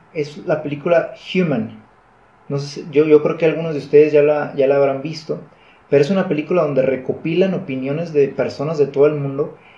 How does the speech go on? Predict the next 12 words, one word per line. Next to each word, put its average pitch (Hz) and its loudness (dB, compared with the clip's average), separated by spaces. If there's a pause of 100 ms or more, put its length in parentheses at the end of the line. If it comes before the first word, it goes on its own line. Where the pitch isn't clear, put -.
(160)
en 135 -2
temas 151 0
como 143 -6
la 117 -2
vida, 160 -2 (240)
la 123 -4
muerte, 139 -2
la 131 -2
guerra 151 0 (500)
y 156 -2
la 135 2
felicidad. 131 -2